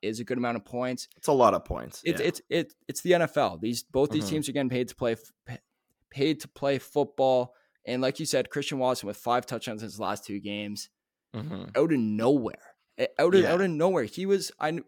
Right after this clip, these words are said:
Speaker 1: everyone knew, like, who he was. I think he might have had some,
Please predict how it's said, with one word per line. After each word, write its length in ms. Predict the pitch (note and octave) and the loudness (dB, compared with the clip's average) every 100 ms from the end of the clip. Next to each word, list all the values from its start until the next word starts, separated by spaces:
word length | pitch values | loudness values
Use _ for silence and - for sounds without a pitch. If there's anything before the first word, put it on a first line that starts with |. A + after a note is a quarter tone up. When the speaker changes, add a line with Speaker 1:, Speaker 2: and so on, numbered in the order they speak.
| - | -2
Speaker 1:
everyone 340 | E3 E3+ C3+ | 0 2 2
knew, 140 | B2 | 2
like, 240 | B2 G2 - | 0 -2 -4
who 180 | - B2+ | -2 0
he 100 | A2 | 2
was. 380 | A2+ A2+ A2 | 2 2 2
I 60 | A2 | -2
think 160 | A2 G#2 | -4 -4
he 80 | |
might 160 | A2+ A2 | -2 -2
have 80 | G2+ | -2
had 240 | A2 G#2 | -4 -2
some, 400 | - A#2+ A2+ G#2 | -2 -2 -4 -6